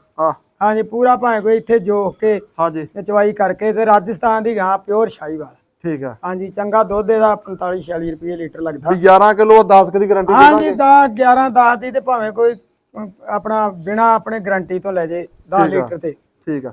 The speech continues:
Speaker 2: ਹਾਂਜੀ।
Speaker 1: ਚਵਾਈ ਚੰਗੀ ਆ?
Speaker 2: ਬਿਲਕੁਲ ਨਰਮ ਚਵਾਈ ਆ।
Speaker 1: ਬਾਕੀ ਉਹ ਗਰਮ ਗੁਰਮ ਵਾਲਾ ਕੰਮ
Speaker 2: ਨਾ,
Speaker 1: ਆ।
Speaker 2: ਨਾ, ਕੋਈ ਗਰਮ ਨਹੀਂ, ਵੱਛੀ ਛੱਡ ਕੇ ਵੰਗਾ ਪਾਓ, ਕੋਈ ਮਤਲਬ ਹੀ ਨਹੀਂ ਗਾ ਤੇ।
Speaker 1: ਠੀਕ ਆ।
Speaker 2: ਹਾਂਜੀ।
Speaker 1: ਲੈ ਵੀਰੇ, ਖੋਲ ਕੇ ਆਪਾਂ ਤੋੜ ਕੇ ਦਿਖਾ ਦਈਏ। ਸੋ ਦੋਸਤੋ, ਇੱਕ ਮੰਥ ਟਾਈਮ ਹੋ ਗਿਆ, ਠੀਕ ਆ ਜੀ, ਮਹੀਨੇ ਕੁ ਦਾ ਟਾਈਮ ਆ।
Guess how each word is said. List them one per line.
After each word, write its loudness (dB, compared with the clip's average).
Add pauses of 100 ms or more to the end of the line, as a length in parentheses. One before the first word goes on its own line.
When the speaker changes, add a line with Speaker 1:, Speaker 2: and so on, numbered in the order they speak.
(160)
Speaker 2:
ਹਾਂਜੀ। -2
Speaker 1:
ਚਵਾਈ 6
ਚੰਗੀ -2
ਆ? -4 (180)
Speaker 2:
ਬਿਲਕੁਲ 2 (100)
ਨਰਮ -4
ਚਵਾਈ -2
ਆ। 0
Speaker 1:
ਬਾਕੀ 0
ਉਹ 2
ਗਰਮ 0
ਗੁਰਮ 0
ਵਾਲਾ 2
ਕੰਮ -4
Speaker 2:
ਨਾ, 6
Speaker 1:
ਆ। 6
Speaker 2:
ਨਾ, 4
ਕੋਈ 0
ਗਰਮ -2
ਨਹੀਂ, -6
ਵੱਛੀ -8
ਛੱਡ -2
ਕੇ -2 (420)
ਵੰਗਾ 0
ਪਾਓ, 0
ਕੋਈ -4
ਮਤਲਬ -2
ਹੀ -2
ਨਹੀਂ -8
ਗਾ -2
ਤੇ। -8
Speaker 1:
ਠੀਕ -10
ਆ। -10 (240)
Speaker 2:
ਹਾਂਜੀ। -6
Speaker 1:
ਲੈ 2
ਵੀਰੇ, 8
ਖੋਲ 2
ਕੇ 2
ਆਪਾਂ 4
ਤੋੜ -2
ਕੇ 0
ਦਿਖਾ -2
ਦਈਏ। -6 (360)
ਸੋ 0
ਦੋਸਤੋ, 4 (120)
ਇੱਕ -2 (280)
ਮੰਥ -2
ਟਾਈਮ -2
ਹੋ -2
ਗਿਆ, -4
ਠੀਕ -2
ਆ 0
ਜੀ, -6
ਮਹੀਨੇ -2
ਕੁ 2
ਦਾ 4
ਟਾਈਮ 0
ਆ। 0